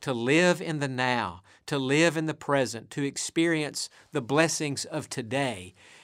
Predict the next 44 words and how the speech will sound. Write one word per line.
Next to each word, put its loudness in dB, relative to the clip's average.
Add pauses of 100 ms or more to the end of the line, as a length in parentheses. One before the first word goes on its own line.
(200)
And -2
in -4
order 6
to -4
do 0
that, -4 (180)
we -4
have -2
to -8
be -6
willing -6 (220)
to -12
let -6
the -10
past -6
be -6
the -8
past. -10
And -8
so, -2
friend, -2 (380)
if -4
the -4
thing 2
that's -2 (640)
preventing 2
you 4
from -4 (340)
letting 4
the 0
past 2
be 8
the 0
past -2
is -4
your 0
guilt 0
and -8
shame -2
over -4
some -10
sins -4
you've -8
committed, -6